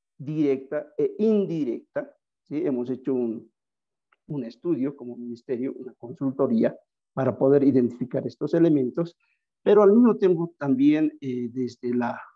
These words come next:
desde la pol-, desde las políticas de Estado de nuestro gobierno nacional, del presidente Luis Arce Catacora,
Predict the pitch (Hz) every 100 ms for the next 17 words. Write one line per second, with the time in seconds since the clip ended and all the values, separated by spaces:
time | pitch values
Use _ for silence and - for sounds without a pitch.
0 | - 123 123 110 120 113 117 - 131 -
1 | 127 127 131 127 135 - 151 147 151 131
2 | 123 120 160 143 117 117 110 120 113 120
3 | 120 117 117 120 131 135 117 113 _ 127
4 | 120 123 120 117 117 - 120 123 139 135
5 | 123 123